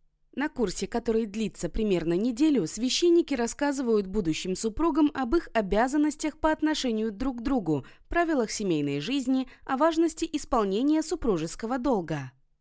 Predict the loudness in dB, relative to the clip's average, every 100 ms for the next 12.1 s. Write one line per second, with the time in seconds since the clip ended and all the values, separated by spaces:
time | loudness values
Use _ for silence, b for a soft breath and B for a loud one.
0 | -4 2 2 4 2 2 0 -2 2 2
1 | 4 2 2 2 2 2 2 2 0 0
2 | 0 0 0 0 -2 -2 4 4 4 0
3 | 0 0 2 0 2 2 2 -2 -2 -2
4 | B B 2 4 4 4 4 4 4 4
5 | 4 2 0 0 2 4 2 0 -2 -2
6 | -4 -8 _ _ _ _ _ _ _ _
7 | _ 4 6 6 6 4 4 2 2 0
8 | 2 2 4 2 2 2 4 4 2 2
9 | 2 2 4 4 2 0 4 4 6 2
10 | 2 4 6 4 2 2 2 2 2 4
11 | 2 4 4 2 2 4 4 2 0 -2
12 | -4